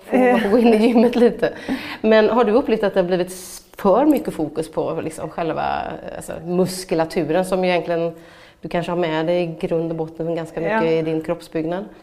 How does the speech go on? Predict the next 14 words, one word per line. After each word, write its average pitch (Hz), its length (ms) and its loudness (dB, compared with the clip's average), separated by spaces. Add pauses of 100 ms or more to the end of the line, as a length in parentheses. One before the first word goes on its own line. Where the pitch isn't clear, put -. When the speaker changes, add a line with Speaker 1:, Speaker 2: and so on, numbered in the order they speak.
(220)
Speaker 2:
Ja, 170 340 0
jag 208 160 4
syns, 208 500 -6
eh, 214 800 0
till 202 160 -8
tider 190 260 -2
att 180 160 0
det 185 80 -8
kunde 185 200 -8
ha 175 80 -4
blivit 170 360 -8
för - 200 -8
mycket 170 300 -8
fokus. 202 520 -4